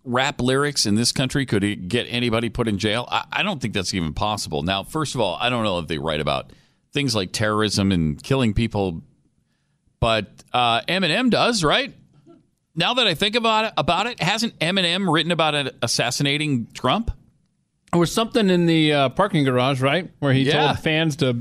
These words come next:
Speaker 2: you know, go away if you don't, if you like Trump or something.
Speaker 1: There was that, but then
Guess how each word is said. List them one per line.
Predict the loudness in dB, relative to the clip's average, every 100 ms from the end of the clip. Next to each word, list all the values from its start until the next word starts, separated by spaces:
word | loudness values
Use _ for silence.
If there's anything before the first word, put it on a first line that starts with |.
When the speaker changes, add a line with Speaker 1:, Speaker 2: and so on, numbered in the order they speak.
| 2
Speaker 2:
you | 2
know, | 2
go | 2 4
away | 6 4 4 2
if | 0 0
you | 0
don't, | 0 -2 -8 -8
if | -2
you | 0
like | 0 0
Trump | -2 -2 -2
or |
something. | -4 -2 2
Speaker 1:
There | 2
was | 0 0
that, | 0 2 0
but | -4 -2
then | 0 0